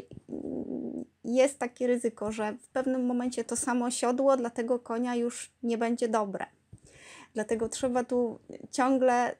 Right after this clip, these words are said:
trzymać rękę na pulsie i, i, i tę wiedzę stosować na temat tego, czy, czy siodło jest dobrze dobrane. Bo na pewno wielu z Was widziało, e, konie, które mają, e, obite kłęby od,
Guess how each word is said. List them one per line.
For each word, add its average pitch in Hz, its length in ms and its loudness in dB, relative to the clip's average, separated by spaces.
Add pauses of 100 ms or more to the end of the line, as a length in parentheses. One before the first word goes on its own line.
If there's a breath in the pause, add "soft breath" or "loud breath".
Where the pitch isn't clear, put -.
trzymać 240 460 0
rękę 240 340 -2
na 214 120 -2
pulsie 247 680 0
i, 220 360 -4
i, 214 440 -4
i - 40 -10
tę 220 140 -4
wiedzę 247 300 2
stosować - 840 -4
na 202 80 -8
temat 220 440 -6
tego, 233 260 -4
czy, 214 200 -8
czy 226 240 -12
siodło 240 420 -2
jest 220 240 0
dobrze 220 320 -6
dobrane. 196 540 -4 (440 loud breath)
Bo 220 100 -4 (120)
na 233 200 -2
pewno 269 300 2
wielu 262 300 4
z - 60 -8
Was 240 220 -2
widziało, 220 540 0 (400 loud breath)
e, 208 120 -2
konie, 240 560 2
które 220 360 -4
mają, 220 640 -4 (360)
e, 208 300 -6 (380 loud breath)
obite 226 320 0
kłęby 190 460 -2 (340)
od, - 320 -8